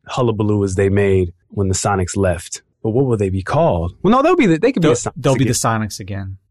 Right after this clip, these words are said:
Speaker 1: Oh. And they'll have, like, Gary Payton cut the ribbon and all that.
Speaker 2: <laughs>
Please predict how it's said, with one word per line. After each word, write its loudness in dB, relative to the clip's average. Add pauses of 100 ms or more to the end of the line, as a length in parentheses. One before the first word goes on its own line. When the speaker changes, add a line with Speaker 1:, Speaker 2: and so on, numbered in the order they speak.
Speaker 1:
Oh. -12 (280)
And -6
they'll -6
have, -2
like, 0 (260)
Gary 0
Payton -2
cut -4
the -2
ribbon 0
and -2
all -4 (100)
that. -12
Speaker 2:
<laughs> -20